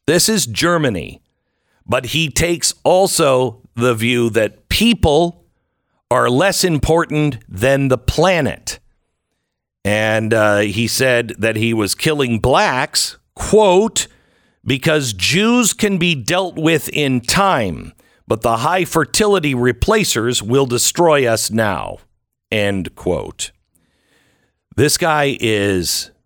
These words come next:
sick, twisted, clearly a Nazi,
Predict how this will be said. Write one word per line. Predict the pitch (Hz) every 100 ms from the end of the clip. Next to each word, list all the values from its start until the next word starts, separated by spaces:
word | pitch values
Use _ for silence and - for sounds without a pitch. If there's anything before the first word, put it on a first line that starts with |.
| _
sick, | - - - 151 - -
twisted, | - 139 120 - 110 101 - -
clearly | - - 170 180 185 165 151 139 123 -
a | 107
Nazi, | 101 101 104 101 - - 64